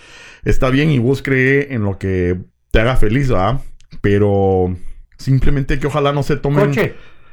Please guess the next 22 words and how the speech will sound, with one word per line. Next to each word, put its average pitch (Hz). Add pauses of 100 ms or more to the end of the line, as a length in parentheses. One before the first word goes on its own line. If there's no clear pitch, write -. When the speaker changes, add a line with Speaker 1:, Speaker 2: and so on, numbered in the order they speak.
(160)
Speaker 2:
¿qué 143
te 165
hace 156
feliz? 113 (600)
Speaker 1:
Simplemente 139
que 120
ojalá 139
no 143
se, 143 (260)
se 123
tomen 139 (500)
muy 170
a 165
pecho 175
ciertas 160
cosas, 165
¿verdad? 107 (480)
Y 120
estaba 131
pensando 135
en, 104
ah, 90